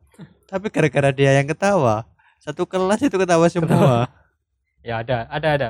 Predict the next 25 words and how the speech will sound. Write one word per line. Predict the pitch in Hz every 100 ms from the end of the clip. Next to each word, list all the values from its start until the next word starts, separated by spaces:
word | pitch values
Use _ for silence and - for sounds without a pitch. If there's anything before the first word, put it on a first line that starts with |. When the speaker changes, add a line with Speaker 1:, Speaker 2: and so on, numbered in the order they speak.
| 117
Speaker 1:
Gua | - 151
pernah | 147 135
ngalamin | 131 123 120 113
ada | 110
kejadian | 113 117 110 113
gitu. | 107 _
Speaker 2:
Pernah | 127 123 113
kan? | 113
Kapan | 110 139 160 170 139 -
sih | - 143
itu? | 131 120
Speaker 1:
Iya. | 110 107 110 _ _ _
Lumayan | 127 135 123 113
sih. | 113
Speaker 2:
Jadi | 143 185
kita | 202 226
nggak | 151 117
ngetawain | 151 160 151 151 151 156 156 156 156 160
hal | - 131
receh | 135 143 156 156
tadi. | 175 196 - 113 110
Speaker 1:
Ngetawain | 147 156 151 165 156
dia | 151 151
ketawa | 143 135 165 233 202 151
kan. | 131 123 117